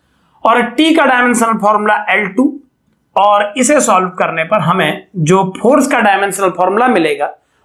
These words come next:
वो L minus three होगा। ये option भी correct given है, अभी तक दो ऑप्शन सही हो चुके हैं।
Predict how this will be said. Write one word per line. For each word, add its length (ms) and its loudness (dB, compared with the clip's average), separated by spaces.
वो 100 4
L 120 4
minus 500 0
three 160 4
होगा। 380 2
ये 200 2
option 420 2
भी 80 2
correct 460 -2
given 340 0
है, 220 -2
अभी 180 0
तक 120 0
दो 180 0
ऑप्शन 340 2
सही 240 0
हो 180 2
चुके 260 0
हैं। 260 -8